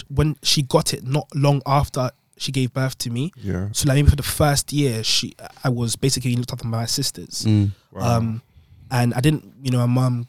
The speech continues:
Speaker 1: got sick really quickly. She was on a hospice. My sisters basically were, like, my mother figures.
Speaker 2: Yeah.
Speaker 1: Um, and, but then now I'm growing up, I see, like, um,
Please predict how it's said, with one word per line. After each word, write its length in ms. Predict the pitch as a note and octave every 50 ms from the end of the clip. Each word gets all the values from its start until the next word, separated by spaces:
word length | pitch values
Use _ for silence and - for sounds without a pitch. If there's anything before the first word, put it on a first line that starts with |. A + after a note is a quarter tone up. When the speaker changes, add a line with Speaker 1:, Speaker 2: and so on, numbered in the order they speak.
| -
Speaker 1:
got 240 | - A#2+ - - -
sick 220 | - - - - -
really 300 | A2+ A#2 C3 C3 C3 B2+
quickly. 500 | - - - - - - C3+ B2+ B2+ B2+
She 140 | - - A#2+
was 80 | A#2+
on 80 | A#2 A#2
a 60 | A#2+
hospice. 460 | - - C3 - - - - B2 A#2+
My 60 | A#2+
sisters 300 | A#2 - C3+ - - A#2+
basically 420 | A#2 - B2+ B2+ - A#2+ - - A#2
were, 80 | A#2
like, 240 | A#2 A2+ G#2 - - - _ _ _ _ - _
my 60 | -
mother 280 | G#2+ G#2+ A#2+ B2 B2 A#2
figures. 560 | - - C#3 A2 - A#2 A2 G2+ F#2 F2+ F2+
Speaker 2:
Yeah. 60 | F2+ G2+ G#2+ - _ _ _ _ -
Speaker 1:
Um, 400 | B2+ A#2 A2+ A2 A2+ A2 A2 - -
and, 480 | C3 B2 A#2 A#2 A2+ A2+ A2+ A2 A2 - - _ _ _
but 100 | C3 A#2+
then 160 | B2 A#2+ B2
now 180 | C3 C#3+ D3+ D3
I'm 80 | C3+
growing 280 | B2 C3 B2+ B2 A#2 B2+
up, 180 | C3 A#2 F#2 - -
I 100 | - A#2+
see, 340 | A2 - - - C#3 C#3 C3+
like, 360 | B2 A#2 A2 G#2+ A2+ - - - _ _ _ _ _ _ _ _ _ _ _ _ A2+
um, 380 | A2 G#2+ G#2 G2+ G2 G2 G2